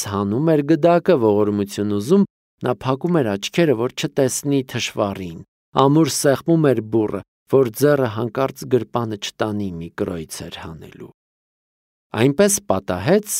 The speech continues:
որ սիրուն Լիզբեթի մասին վատ համբավ տարածվեց, թե իբր սա Պետեր Մունկից ավելի գծուծ է։ Մի օր էլ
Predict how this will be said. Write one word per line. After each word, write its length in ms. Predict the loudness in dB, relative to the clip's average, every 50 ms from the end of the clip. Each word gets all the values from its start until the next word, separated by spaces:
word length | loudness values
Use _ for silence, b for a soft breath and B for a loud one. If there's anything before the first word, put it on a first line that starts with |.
| -4 0
որ 220 | 2 2 2 2 0
սիրուն 380 | 0 0 2 4 4 4 4 4
Լիզբեթի 600 | 4 4 4 2 0 0 0 0 0 0 -2 -2 0
մասին 440 | 0 0 0 0 0 2 2 2 2
վատ 220 | 2 2 0 0 -2
համբավ 380 | -2 -2 0 0 0 0 0 -2
տարածվեց, 720 | -2 -2 -2 0 -2 -6 -8 -8 0 2 2 2 2 -2 -10 _ _ _ _ _ _ _ -2
թե 140 | 2 2 2
իբր 280 | 2 0 -4 -4 -2 -2
սա 220 | -4 0 2 2 2 2 0
Պետեր 480 | _ 2 2 2 2 0 -2 -2 0
Մունկից 600 | -2 -2 -2 -4 -4 -2 -2 -2 -2 -2 -4 -10 -10 -12 _ _ _ 0
ավելի 460 | 0 0 0 -2 -6 -6 -6 -6 -8 -8 -6
գծուծ 480 | -8 -8 -8 -8 -14 -16 -16 -16 -20 -20
է։ 120 | -20 -20 -20 _ _ _ _ _ _ _ _ _ _ _ _ _ _ _ _ _ _ _
Մի 140 | 0 4 4 6 6
օր 180 | 6 6 6 4
էլ 100 | 4 4